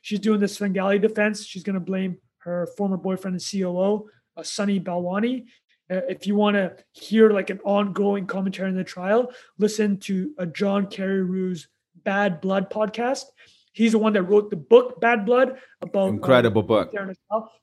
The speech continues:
Speaker 1: Incredible. And he
Speaker 2: Highly
Speaker 1: broke
Speaker 2: recommend
Speaker 1: the
Speaker 2: it.
Speaker 1: story with the Wall Street Journal. So twenty fifteen, he was the one that broke the story. Um, uh, it was crazy. Uh, Elizabeth Holmes was calling or texting Rupert Murdoch, who invested a hundred million dollars into her company.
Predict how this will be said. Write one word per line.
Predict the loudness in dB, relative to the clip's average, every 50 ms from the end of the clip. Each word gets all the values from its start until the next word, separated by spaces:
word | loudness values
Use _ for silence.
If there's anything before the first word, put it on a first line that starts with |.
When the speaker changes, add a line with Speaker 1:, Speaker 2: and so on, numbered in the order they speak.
| _ _ _ _ _ _ _ _ _
Speaker 1:
Incredible. | -8 -4 0 2 2 2 4 4 4 2 2
And | 0 0
he | 4 4 4
Speaker 2:
Highly | 4 6 6 8 10
Speaker 1:
broke | 10 10 8
Speaker 2:
recommend | 6 2 2 2 2 2 2
Speaker 1:
the | 2
Speaker 2:
it. | 0
Speaker 1:
story | 2 4 8 8 8 8 6
with | 2 -2 -2
the | 0 2
Wall | 4 2 2
Street | 0 0 -8 -8 -4
Journal. | -2 -2 -2 -2 -4 -6 -8 -10 -16 -20 -20 _
So | -10 -10
twenty | -2 0 2 2 2
fifteen, | 2 0 0 0 0 0 0
he | 0 2 2 4 4
was | 4 4 4
the | 2 2
one | 2 2 2 2 0
that | -2 -4 -4 -8 0
broke | 4 4 4 4 2 -4
the | -8
story. | -8 -6 -4 -2 -2 0 0 0 0 -2 -4 -8 -16 -20 -20 _ _ _ _
Um, | -6 -4 -2 -2 -2 -2 -4 -6 -8 _ _ _ _ _ _ _
uh, | -4 -4 -4 -4 -2
it | -2 -2
was | 0 0
crazy. | 4 4 4 4 4 0 -4 -4 -6 -6 -6
Uh, | -6 -6 -2 2
Elizabeth | 4 4 4 4 2 0
Holmes | 2 0 2 2 0 -4 -8 _ _ _ _ _ _ _ _
was | -12 -6
calling | -6 -2 4 8 8 10 10 8 4 2 -2 -8 -10
or | -10 -10 -10
texting | 0 0 0 0 0 -4 -6 -2
Rupert | -2 -2 0 0 -2 0
Murdoch, | 2 2 2 2 2 -4 -6 -10 -12 -14 _ -20 _ _ _ _ _
who | _ -2 -2
invested | 2 4 2 2 2 0 -4
a |
hundred | 0 0 0 2 4
million | 2 2 4
dollars | 6 6 6 6 4 2
into | 0 -2 -2 -2
her | -4 -4
company. | -4 -6 -6 -6 -6 -6 -4 -4 -6